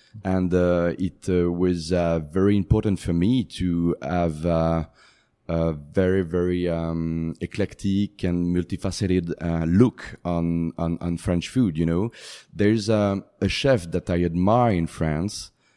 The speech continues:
um, Alain Chapelle, who had a three Michelin star restaurant in the north of Lyon.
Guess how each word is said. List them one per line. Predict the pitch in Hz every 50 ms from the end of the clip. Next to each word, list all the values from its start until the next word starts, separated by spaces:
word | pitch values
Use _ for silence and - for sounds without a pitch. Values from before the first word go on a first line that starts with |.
| _ _ -
um, | 90 87 85 82 82 82 82 85 82 - - - - - - - -
Alain | - 92 92 92
Chapelle, | 90 - - - - 76 76 76 90 104 117 123 123 - -
who | - - 92 92 90 90 - -
had | 85 82 82 78 78 87 - _ -
a | 85 82
three | 73 - - - 92 90
Michelin | 95 95 92 87 - - 90 90 87 85
star | 80 - - - 90 85 82 78
restaurant | 76 82 92 101 - - - 87 82 82 80 -
in | 90 82
the | 80 80
north | 82 85 85 90 - - 87
of | 80 - -
Lyon. | - 87 85 78 73 73 80 - -